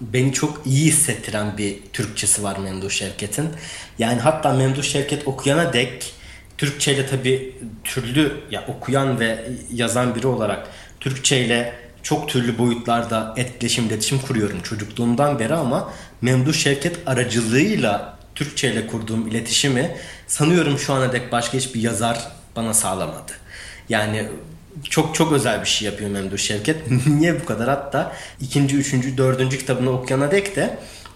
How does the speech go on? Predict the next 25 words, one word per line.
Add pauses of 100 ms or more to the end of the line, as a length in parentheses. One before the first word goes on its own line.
Memduh
Şevket'i (260)
niye
bu
ölçüde
sevdiğimi
çok (240)
anlayamamıştım. (280)
Sonrasında
artık
o
dil
kullanımının
bunda
birincil
etmen
olduğunu (360)
saptayabildim.
Yani
bunu
saptamam
çok
kolay
olmadı
aslında.